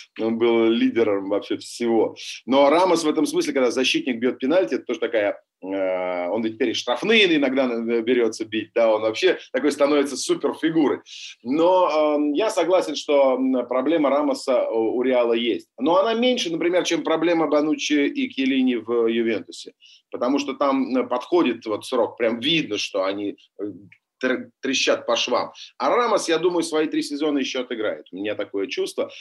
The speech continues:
И коль скоро, и если, дай бог, он будет здоров, то Реал, конечно, будет иметь результат, э, в полтора раза лучше, чем без Рамоса. Вот, то есть проблема это или нет, когда у тебя есть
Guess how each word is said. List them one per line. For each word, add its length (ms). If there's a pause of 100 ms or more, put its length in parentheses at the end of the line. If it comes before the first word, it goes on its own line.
(280)
И 300
коль 180
скоро, 360
и 100
если, 500 (100)
дай 180
бог, 260
он 140
будет 260
здоров, 420
то 360
Реал, 220
конечно, 400 (200)
будет 260
иметь 260
результат, 640
э, 40 (240)
в 100
полтора 360
раза 220
лучше, 280
чем 140
без 140
Рамоса. 380 (440)
Вот, 180
то 60
есть 100
проблема 420
это 180
или 180
нет, 240
когда 220
у 80
тебя 220
есть 540